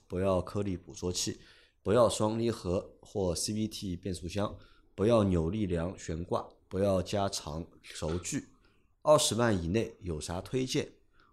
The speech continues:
我看上马自达压燃发动机，一百八十匹马力，昂克赛拉，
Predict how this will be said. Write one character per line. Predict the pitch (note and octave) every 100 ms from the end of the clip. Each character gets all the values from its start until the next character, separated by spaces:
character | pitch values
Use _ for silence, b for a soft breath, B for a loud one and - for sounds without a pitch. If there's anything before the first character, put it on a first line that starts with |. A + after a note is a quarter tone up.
| b
我 | F2+ E2+
看 | - A#2+
上 | G#2+ G#2
马 | F2+ D2+ D#2
自 | A2+
达 | F#2+ D#2+
压 | G#2 A#2+ A#2+
燃 | F#2 D#2+
发 | F#2+ G2
动 | F#2 D#2
机， | - F#2+ -
一 | G#2
百 | E2+ D#2
八 | - G2+ A2
十 | -
匹 | G2 - G#2
马 | F#2 -
力， | F2 G#2 - _ _ G#2
昂 | D#2+ F2+
克 | G#2
赛 | - F#2+
拉， | F2 G2